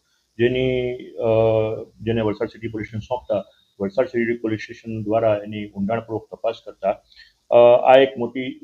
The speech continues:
સિન્ડિકેટ હોવાનું પ્રાથમિક દ્રષ્ટિએ જાણ થયેલી, જેમાં એક વ્યક્તિ બાઇક ચોરે છે, એ બીજાને આપે છે, બીજો વ્યક્તિ ત્રીજા વ્યક્તિને આપે છે, જે આ બાઇકની ડુપ્લિકેટ આરસી બુક બનાવે છે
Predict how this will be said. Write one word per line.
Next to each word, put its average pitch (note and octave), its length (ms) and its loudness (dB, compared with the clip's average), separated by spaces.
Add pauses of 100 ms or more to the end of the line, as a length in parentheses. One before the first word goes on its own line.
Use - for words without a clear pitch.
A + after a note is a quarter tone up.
સિન્ડિકેટ A#2+ 440 -4
હોવાનું A#2 300 -8
પ્રાથમિક A2 300 -4
દ્રષ્ટિએ G#2 340 -6
જાણ G2 260 -4
થયેલી, G2 420 -6 (300)
જેમાં B2+ 220 6
એક C3 180 2
વ્યક્તિ B2+ 260 -4
બાઇક A#2+ 240 4
ચોરે A#2 300 -4
છે, C3+ 140 -2 (260)
એ A2+ 40 -8
બીજાને A2 320 -4
આપે A#2 200 -4
છે, B2+ 160 -6
બીજો G#2+ 260 -6
વ્યક્તિ A2+ 460 -6
ત્રીજા G#2+ 440 0
વ્યક્તિને A#2+ 320 -4
આપે A#2+ 200 -4
છે, C3+ 120 -10
જે B2 260 -2
આ A#2+ 220 2
બાઇકની A#2+ 480 -2
ડુપ્લિકેટ C3 380 -2
આરસી A2 280 6
બુક C#3+ 180 2
બનાવે F#2+ 320 -4
છે D3+ 140 -4